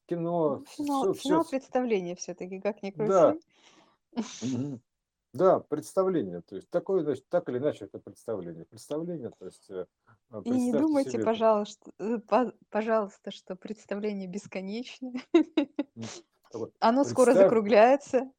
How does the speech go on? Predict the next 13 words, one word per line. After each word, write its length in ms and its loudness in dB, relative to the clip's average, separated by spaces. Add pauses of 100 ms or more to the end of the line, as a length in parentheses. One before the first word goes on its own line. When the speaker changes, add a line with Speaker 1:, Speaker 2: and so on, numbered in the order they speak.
(200)
Speaker 2:
до 220 -2
Speaker 1:
Да, 220 0
пред-, 240 -4
Speaker 2:
следующего 100 -2
конца. 520 -2 (140)
<laughs> 140 4
Speaker 1:
да, 520 4 (640)
м, 180 -6
пере-, 220 0
переходит 500 -2
в 80 -8
иную 260 -2
меру. 320 0